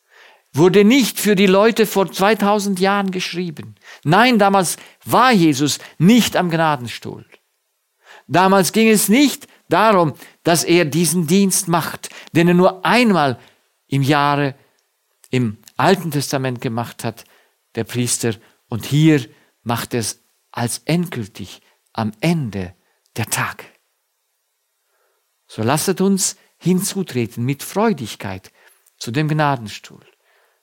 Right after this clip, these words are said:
dass wir Barmherzigkeit empfangen und Gnade finden. Jetzt haben wir sie noch, aber nicht für jetzt, sondern auf die Zeit, wenn uns Hilfe not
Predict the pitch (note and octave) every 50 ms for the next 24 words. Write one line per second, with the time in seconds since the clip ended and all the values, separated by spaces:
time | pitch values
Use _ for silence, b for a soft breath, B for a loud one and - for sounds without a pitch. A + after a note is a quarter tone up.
0 | _ _ _ - A2 - - C3+ A2+ B2+ B2 A#2+ C3 C#3+ E3 F#3 F#3+ - G3 F3
1 | - - F#3+ F3+ F3 F#3 E3+ - F#3 F3+ F#3 F#3 F3+ E3+ F3+ F3 F#3+ F#3+ F#3 E3
2 | - - A#2+ G#2+ A#2 G#2 G#2+ - _ _ _ _ _ _ _ _ _ _ _ _
3 | _ - B2 D3 E3+ - - - E3 E3+ F3+ E3+ D3 A#2+ G#2+ G2+ G2+ G2 - -
4 | _ _ _ _ _ _ _ _ _ _ _ _ _ _ - B2+ B2+ C#3+ D3+ D#3+
5 | F#3+ F3+ - - - - F#3 F3+ E3+ C3+ F#2+ - - - - _ b b b b
6 | b b - - C3+ B2+ C3 A2+ - - - A2+ - - - - F#3+ G3+ F3 A2
7 | - - - - - - _ _ _ _ _ _ _ _ _ _ _ - A#2+ G#2
8 | G2+ F#2+ - - C3 C3 C3+ B2 - - C3 B2 B2 B2 _ _ _ _ _ _
9 | _ _ G#2+ G#2+ G2+ F#2 F2 - - -